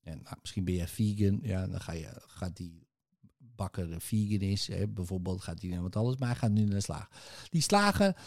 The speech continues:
die gaat naar de kruidvat en die gaat daar voor vijftig euro. En die kruidvat, die betaalt er de belasting mee.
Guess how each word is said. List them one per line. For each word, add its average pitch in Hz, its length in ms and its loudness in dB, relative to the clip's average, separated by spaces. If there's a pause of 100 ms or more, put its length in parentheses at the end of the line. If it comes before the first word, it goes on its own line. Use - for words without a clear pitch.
(280)
die 180 200 6
gaat 127 500 6
naar 113 160 8
de 104 60 6
kruidvat 98 640 0 (500)
en 117 140 4
die 110 120 6
gaat 92 220 2
daar 92 180 2
voor 113 100 -8
vijftig 98 380 -2
euro. 98 280 4
En 202 180 2
die 151 100 0
kruidvat, 135 720 6 (1000)
die 117 320 10 (180)
betaalt 101 460 -2
er 107 80 2
de 104 100 4
belasting 101 460 2
mee. 98 360 4